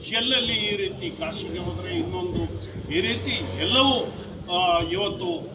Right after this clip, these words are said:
ಅಪಪ್ರಚಾರವನ್ನ ವ್ಯವಸ್ಥಿತವಾಗಿ ಮಾಡುವಂಥದ್ದನ್ನ ಇವತ್ತು ನೋಡಿದ್ದೇವೆ.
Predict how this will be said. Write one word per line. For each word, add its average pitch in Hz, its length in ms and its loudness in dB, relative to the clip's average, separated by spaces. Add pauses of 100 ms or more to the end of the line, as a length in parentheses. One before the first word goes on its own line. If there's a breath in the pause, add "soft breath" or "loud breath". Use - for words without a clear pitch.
(220)
ಅಪಪ್ರಚಾರವನ್ನ - 960 -2 (220)
ವ್ಯವಸ್ಥಿತವಾಗಿ 254 1080 -2 (160)
ಮಾಡುವಂಥದ್ದನ್ನ 156 840 -4 (160)
ಇವತ್ತು 285 280 -2 (100)
ನೋಡಿದ್ದೇವೆ. - 500 -6